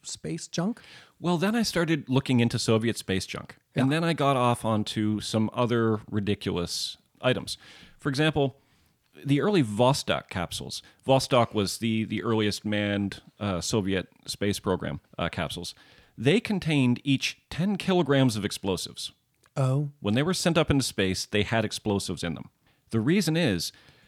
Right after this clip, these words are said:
Speaker 2: you could detonate those by remote control if it looked like maybe it was gonna come back to Earth
Speaker 1: Okay.
Speaker 2: in the United States
Speaker 1: Right.
Speaker 2: or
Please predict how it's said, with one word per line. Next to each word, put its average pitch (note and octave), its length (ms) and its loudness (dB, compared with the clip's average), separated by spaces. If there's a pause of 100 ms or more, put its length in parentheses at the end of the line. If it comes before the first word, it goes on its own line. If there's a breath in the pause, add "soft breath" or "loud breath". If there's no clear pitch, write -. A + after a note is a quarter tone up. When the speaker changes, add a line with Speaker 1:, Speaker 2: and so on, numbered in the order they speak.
(120 soft breath)
Speaker 2:
you C3 120 2
could G#2 240 -2
detonate A#2+ 420 0
those F#2+ 140 -2
by G2 120 0
remote G2+ 260 2
control B2+ 460 2
if A2 120 -4
it G2+ 80 -2
looked C3 240 0
like A2 220 0
maybe B2 460 -2
it G2+ 60 -4
was G2 140 -4
gonna G2+ 180 -4
come G#2+ 180 -4
back G2 240 -4
to A2 180 -2
Earth B2 380 0 (100)
Speaker 1:
Okay. C#3 220 -8 (340)
Speaker 2:
in A#2+ 180 2
the A2+ 80 4
United G2+ 260 2
States - 460 0
Speaker 1:
Right. C#3+ 140 -6
Speaker 2:
or A2+ 320 0